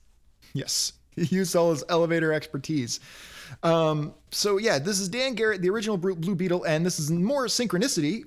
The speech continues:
because we picked this comic randomly, and just the other day they announced a Blue Beetle movie with director, uh, Angel Manuel Soto. So he's gonna be directing a Blue Beetle movie with, uh, with, uh, Jaime Reyes, the, the Latin American, uh, Blue Beetle.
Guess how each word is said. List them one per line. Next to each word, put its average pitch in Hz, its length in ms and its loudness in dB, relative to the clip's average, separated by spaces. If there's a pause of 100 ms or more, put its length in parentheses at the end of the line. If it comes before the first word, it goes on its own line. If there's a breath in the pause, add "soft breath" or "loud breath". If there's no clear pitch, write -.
because 151 380 0
we 208 160 -2
picked 233 220 0
this 196 100 -4
comic 190 280 0
randomly, 202 600 0
and 196 180 -2
just 226 180 -2
the 220 120 -2
other 202 100 -2
day 220 220 2
they 196 100 0
announced 185 320 0
a 170 60 0
Blue 185 160 -2
Beetle 214 200 0
movie 180 300 2
with 170 180 -2
director, 170 480 0
uh, 147 240 2
Angel 180 540 0
Manuel 165 560 -2
Soto. - 580 -8 (460)
So - 100 -18
he's 139 60 -12
gonna 156 140 -4
be 170 40 -2
directing 175 320 -2
a 170 60 -2
Blue 170 140 0
Beetle 190 220 -2
movie 165 220 0
with, 151 240 -2
uh, 131 640 2
with, 135 140 -6
uh, 123 320 2
Jaime 170 300 0
Reyes, 117 400 0
the, 113 240 -6 (100)
the 123 240 -10
Latin 135 220 -2
American, 123 460 -6 (580 soft breath)
uh, 95 400 -4
Blue 120 180 -8
Beetle. - 300 -10